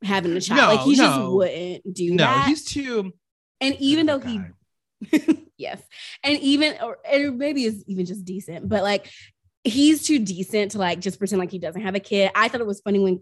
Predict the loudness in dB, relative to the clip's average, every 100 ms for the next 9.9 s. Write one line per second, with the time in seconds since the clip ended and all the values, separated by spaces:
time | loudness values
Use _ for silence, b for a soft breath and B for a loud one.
0 | -6 -10 -6 -6 -6 -10 b b -2 0
1 | 2 2 2 0 -4 -4 -6 -8 _ _
2 | -8 -2 2 4 4 0 -2 -4 -4 -4
3 | -6 -12 _ -6 -2 0 -2 -4 -4 2
4 | 2 4 2 4 2 4 6 6 4 2
5 | -2 B B -4 2 2 4 2 2 2
6 | 0 -2 _ _ -2 0 2 0 -6 -6
7 | -8 -8 -6 -4 -6 -8 _ _ _ _
8 | b _ -6 -4 -2 -2 -2 0 2 2
9 | 2 0 0 0 0 -4 -4 -4